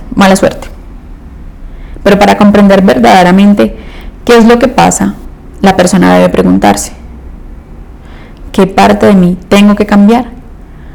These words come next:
para que deje de pasarme esto? ¿Qué tengo yo que ver con que se repita la misma historia?". Debemos responsabilizarnos de aquello que nos pasa, sobre todo cuando tiene que ver con las elecciones que nosotros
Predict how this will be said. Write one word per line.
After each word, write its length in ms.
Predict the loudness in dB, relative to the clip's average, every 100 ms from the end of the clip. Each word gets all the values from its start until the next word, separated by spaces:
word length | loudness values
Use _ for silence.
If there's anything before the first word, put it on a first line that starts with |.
| -18 -18 -18 -20 -20 -20 -18 -4
para 180 | -4 0
que 100 | 2
deje 180 | 4 2
de 140 | 2
pasarme 520 | 0 -2 0 2 2
esto? 260 | 0 -4 -12 -16 -20 -20 -18 -18 -18 -18 -18 -20 -4
¿Qué 100 | -2
tengo 320 | 2 4 4
yo 200 | 4 2
que 180 | 4 4
ver 360 | 4 4 0 -6 -18 -20 -20 -20 -18 -18 -18 -16 -2
con 160 | 0
que 80 | 2
se 100 | 0
repita 400 | 0 -2 -4 0
la 80 | 2
misma 280 | 0 0 -2
historia?". 440 | -2 0 0 -4 -10 -20 -20 -20 -20 -18 -18 -18 -18 -18 -14 -2
Debemos 320 | 2 4 4
responsabilizarnos 880 | 2 2 2 4 2 0 0 2 2
de 80 |
aquello 280 | 2 0 -2
que 100 | 0
nos 180 | 0 0
pasa, 400 | 0 0 0 -4 -16 -20 -16
sobre 320 | -2 2 2
todo 460 | 2 4 4 2 -6 -18 -18 -18 -20 -18
cuando 440 | -2 2 4 2 0
tiene 280 | 0 0 2
que 120 | 2
ver 180 | 2 2
con 140 | 2
las 180 | 2 0
elecciones 600 | 0 0 0 -2 0 0
que 100 | 0
nosotros 600 | -2 0 -2 -2 -4 -6